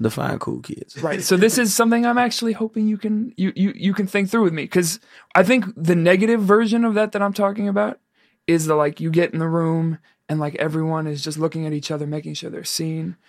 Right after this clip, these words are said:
Speaker 2: and no one actually knows each other or, like, can connect with each
Speaker 1: Now,
Speaker 2: other, and they're not
Speaker 1: I'm,
Speaker 2: making things.
Speaker 1: now,
Speaker 2: As opposed to here,
Speaker 1: I'm
Speaker 2: where
Speaker 1: a
Speaker 2: it's
Speaker 1: v-, I'm a
Speaker 2: rooted in
Speaker 1: very in-depth, in-depth person when it
Speaker 2: Mm-hmm.
Speaker 1: comes to these type of
Speaker 2: <laughs>
Speaker 1: questions, debates.
Speaker 2: Yeah, yeah.
Speaker 1: First of all, you have to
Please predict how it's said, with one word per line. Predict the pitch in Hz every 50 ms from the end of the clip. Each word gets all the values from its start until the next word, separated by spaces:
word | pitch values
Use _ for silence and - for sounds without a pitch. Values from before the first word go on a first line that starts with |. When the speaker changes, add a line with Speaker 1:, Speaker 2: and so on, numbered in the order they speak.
| _ _ -
Speaker 2:
and | 156 156
no | 156 160
one | 160 156
actually | 151 147 143 - 147 147 147
knows | 147 156 160 160 151 156
each | 151 - -
other | 151 147 147 147 - - -
or, | 156 151 160
like, | - 147 - -
can | - - -
connect | - - - - 170 -
with | 135 127
each | 120 110 107
Speaker 1:
Now, | 107
Speaker 2:
other, | 101 - -
and | - 165
they're | 170 -
not | -
Speaker 1:
I'm, | 160 160
Speaker 2:
making | 156 156 - - -
things. | - - - - 220 - - - - _ -
Speaker 1:
now, | - - 87 -
Speaker 2:
As | 180 180
opposed | 185 165 196 185 170 -
to | -
here, | 160 - 214 214 208
Speaker 1:
I'm | -
Speaker 2:
where | - 123
Speaker 1:
a |
Speaker 2:
it's | 113 107
Speaker 1:
v-, | 104 101
I'm | - - 117 123
a | 117
Speaker 2:
rooted | 110 101
in | 98
Speaker 1:
very | 98 101 98 92 87 85 87 - - _ _ _
in-depth, | - 92 101 98 90 80 78 67 64 71 - - _ _ _ _ _ -
in-depth | 87 98 101 95 95 76 62 - - - -
person | - 78 - - - - 78
when | - 110 107
it | -
Speaker 2:
Mm-hmm. | 185 196
Speaker 1:
comes | 220 87 87 104 -
to | - -
these | 104 110 104 107 -
type | - - 82 85 - -
of | - - - - _ _ _ - - - -
Speaker 2:
<laughs> | - - - _ _ -
Speaker 1:
questions, | - - 120 117 110 - - - 120 117 113 113 -
debates. | 110 107 107 95 92 107 107 104 104 104 101 - 101
Speaker 2:
Yeah, | 165 196 240 247 220 180 - -
yeah. | 202 233 208 - - - _ _ _
Speaker 1:
First | _ - - 117 113 110
of | 107 113
all, | 107 104 107 104
you | 101 104 107
have | 110 107 104 101 - -
to | - - 104 101 98 98